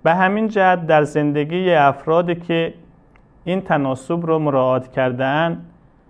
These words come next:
موفقیت‌های فراوان را انسان مشاهده می‌کند و در زندگی علما، بزرگان، شخصیت‌های دینی و حتی شخصیت‌های سیاسی، فرهنگی،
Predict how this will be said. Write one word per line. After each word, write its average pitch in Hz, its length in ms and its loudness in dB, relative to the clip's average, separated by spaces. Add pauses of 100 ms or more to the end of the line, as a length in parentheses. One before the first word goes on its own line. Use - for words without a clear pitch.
(400)
موفقیت‌های 147 1080 -2
فراوان 156 720 -2
را 165 120 -4
انسان 151 400 -4
مشاهده 131 560 -4
می‌کند 151 480 -6 (1000)
و 135 120 -2
در 131 180 -2
زندگی 127 600 -4
علما، 135 640 -2
بزرگان، 123 640 -4
شخصیت‌های 131 880 -6
دینی 151 600 -6 (720)
و 139 80 0
حتی 180 360 -2
شخصیت‌های 127 880 -4
سیاسی، 139 920 -6 (580)
فرهنگی، 131 1000 -4